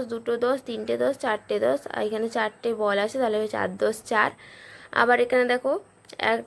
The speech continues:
একটা দশ, দুটো দশ, তিনটে দশ, চারটে দশ, আর এখানে আছে পাঁচটা, তাহলে চার দশ পাঁচ হয়ে গেল। আবার এখানে চারটে দশ আছে, এখানে নিচে ছটা বল আছে, তাহলে যা হয়ে গেল কি চার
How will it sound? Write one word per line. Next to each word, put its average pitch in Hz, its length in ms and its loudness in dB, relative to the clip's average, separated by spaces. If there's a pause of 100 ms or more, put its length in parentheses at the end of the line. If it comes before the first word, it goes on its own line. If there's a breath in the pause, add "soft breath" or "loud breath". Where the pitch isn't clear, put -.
(140)
একটা - 320 -4
দশ, 233 320 4
দুটো 226 280 -2
দশ, 233 280 0
তিনটে 220 320 -4
দশ, 240 260 2
চারটে 214 420 -2
দশ, 285 240 2 (240)
আর - 160 -2
এখানে 208 300 -2
আছে 208 220 -2
পাঁচটা, 196 420 -4
তাহলে 208 200 -2
চার 196 240 0 (100)
দশ 220 200 0
পাঁচ 208 320 2
হয়ে 220 200 0
গেল। 233 180 -2 (720 loud breath)
আবার 247 260 2
এখানে 247 320 2
চারটে 247 460 0
দশ 233 320 4
আছে, 240 300 2
এখানে 226 240 0 (140)
নিচে 220 240 -4
ছটা 220 420 -2
বল 208 260 0
আছে, 214 180 -4
তাহলে 214 200 -2
যা 220 120 -4
হয়ে 208 180 0
গেল 208 200 -2
কি 254 120 0
চার 196 240 -2